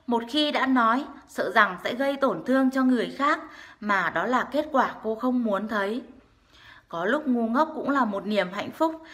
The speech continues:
vì không để cho người mình quan tâm bị tổn thương. Đã giấu giếm nhiều năm như vậy, vậy thì tiếp tục cất bí mật này trong đáy lòng đi. Thời gian thay đổi rất nhiều chuyện, lại chưa từng thay đổi địa vị của cô trong lòng anh.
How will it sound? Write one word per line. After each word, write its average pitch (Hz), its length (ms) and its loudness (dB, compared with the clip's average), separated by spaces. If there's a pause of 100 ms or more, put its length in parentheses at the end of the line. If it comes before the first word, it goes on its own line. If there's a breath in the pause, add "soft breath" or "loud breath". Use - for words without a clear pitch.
(220 loud breath)
vì 220 200 0
không 254 220 0
để 262 200 2
cho 247 120 0
người 254 280 4
mình 185 300 -6
quan 247 220 2
tâm 285 240 2
bị 262 180 0
tổn 190 260 0
thương. 269 320 2 (440 loud breath)
Đã 202 240 8
giấu 202 220 0
giếm 190 220 0
nhiều 240 280 4
năm 233 260 2
như 277 140 2
vậy, 254 240 2 (400 loud breath)
vậy 196 240 4
thì 180 260 -6
tiếp 294 160 0
tục 269 260 0
cất 320 200 0
bí 202 140 -4
mật 226 300 -4
này 185 320 -2
trong 247 180 0
đáy 214 200 0
lòng 247 340 2
đi. 247 300 0 (800 loud breath)
Thời 196 220 -2
gian 214 340 2
thay 254 160 2
đổi 220 260 4
rất 320 180 2
nhiều 269 300 4
chuyện, 247 280 4 (320 loud breath)
lại 226 260 4
chưa 311 100 2
từng 269 340 0
thay 269 140 0
đổi 247 260 4
địa 180 180 0
vị 214 300 -6
của 202 120 0
cô 262 340 6
trong 269 200 -2
lòng 233 240 4
anh. 269 440 4